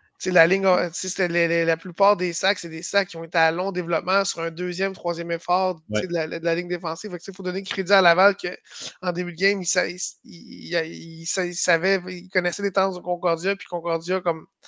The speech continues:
Speaker 1: euh, pas exécuté en, en, en, en gros parce que Laval donnait des looks différents qui contraient un peu leurs tendances, là.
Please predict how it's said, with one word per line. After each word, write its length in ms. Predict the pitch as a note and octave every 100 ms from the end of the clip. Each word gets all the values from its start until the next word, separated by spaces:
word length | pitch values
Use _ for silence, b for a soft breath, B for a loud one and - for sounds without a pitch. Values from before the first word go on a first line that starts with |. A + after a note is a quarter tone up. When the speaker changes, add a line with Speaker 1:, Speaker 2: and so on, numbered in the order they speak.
| b b b b b
Speaker 1:
euh, 60 | D#3+ -
pas 120 | G3
exécuté 540 | F#3 E3+ F3 - G#3 -
en, 140 | E3 D#3 -
en, 40 |
en, 640 | F3 E3 D#3+ - E3 D#3 - E3+
en 60 |
gros 260 | D#3+ F3+ F#3+
parce 240 | F#3+ F3+
que 80 | -
Laval 400 | F3 E3 F3 F#3
donnait 220 | F3 F3+
des 160 | E3+ F3
looks 180 | F#3 F3+
différents 460 | - F3 D#3+ F#3
qui 160 | - -
contraient 320 | E3+ E3 F3+
un 40 |
peu 120 | E3+ E3+
leurs 180 | E3
tendances, 500 | - D#3 D#3 D#3+ D#3
là. 60 | -